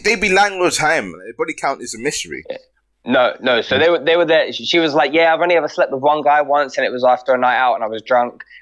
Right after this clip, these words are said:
Speaker 2: And then she was like, "I've been, like, I've only ever been with girls since then." That's why I didn't think it was a lie, 'cause I think she's probably slept with a good few girls. But to me, that just means she doesn't know how to handle cock, and that, that's long. 'Cause I remember during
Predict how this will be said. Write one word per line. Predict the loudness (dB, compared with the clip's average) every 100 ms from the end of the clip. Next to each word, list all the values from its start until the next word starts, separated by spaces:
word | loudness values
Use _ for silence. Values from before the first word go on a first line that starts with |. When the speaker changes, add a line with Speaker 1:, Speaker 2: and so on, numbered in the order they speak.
| -2
Speaker 2:
And | -2
then | 0
she | 0
was | 2
like, | 2
"I've | 2 2
been, | 2
like, | 2 0 -2
I've | 0
only | 2 2
ever | 0
been | 0 0
with | 0
girls | 2 2 0 -4
since | -8 -6
then." | -6
That's | -2 -4 0
why | 0 0
I |
didn't | -2 -8
think | -10 -10
it | -8
was |
a | -4
lie, | 0 0 -2
'cause | 0
I | 0
think | 0 -6
she's | -6 -4
probably | -2 -2
slept | -2 -4
with | -4
a |
good | -6 -6
few | -6
girls. | -2 -2 -2 -12 _ _
But | 0 2 4 2 -2 _ _ _ _ _ -20 -20 _ _ -4
to | 0
me, | 2
that | 2 0
just | -2 -2
means | -2 -2
she | -6
doesn't | -4 -4 0
know |
how | -2
to | -2 -10 -8
handle | -6 -6
cock, | -2 -4 -4 _ -20 _ -4
and | 0
that, | 0 -2 -2
that's | -4 -4 -12
long. | -2 0 0 -8 _ _ -2
'Cause | 2
I | 2
remember | 2 2 4 4 2 -2 _ -20 -8
during | 0 2 4 4 0 -2 -6